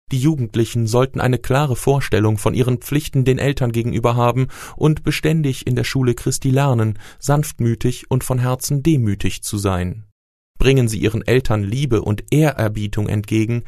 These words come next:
dann werden sie auch auf das Urteil erfahrener Menschen hören, mit denen sie in der Gemeinde zusammenkommen. Schickliches Benehmen. Ein junger Mann, der ohne Wissen der Eltern die Freundschaft eines jungen Mädchens begehrt,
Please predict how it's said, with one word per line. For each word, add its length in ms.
dann 400
werden 240
sie 240
auch 300
auf 160
das 160
Urteil 400
erfahrener 500
Menschen 400
hören, 360
mit 180
denen 260
sie 140
in 140
der 100
Gemeinde 440
zusammenkommen. 920
Schickliches 560
Benehmen. 560
Ein 140
junger 240
Mann, 260
der 160
ohne 280
Wissen 260
der 160
Eltern 320
die 80
Freundschaft 580
eines 220
jungen 260
Mädchens 460
begehrt, 400